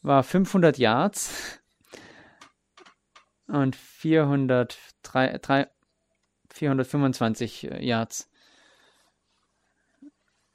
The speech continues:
Es war ein, so groß wie ein amerikanisches Fußballfeld.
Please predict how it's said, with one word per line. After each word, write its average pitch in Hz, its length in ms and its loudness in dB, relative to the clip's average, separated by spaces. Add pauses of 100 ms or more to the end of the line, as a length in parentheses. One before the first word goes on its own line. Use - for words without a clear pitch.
(100)
Es 135 140 -8
war 147 140 6
ein, 151 280 2
so 170 120 -4
groß 196 280 6
wie 175 60 4
ein 160 80 4
amerikanisches 156 680 4
Fußballfeld. 123 800 0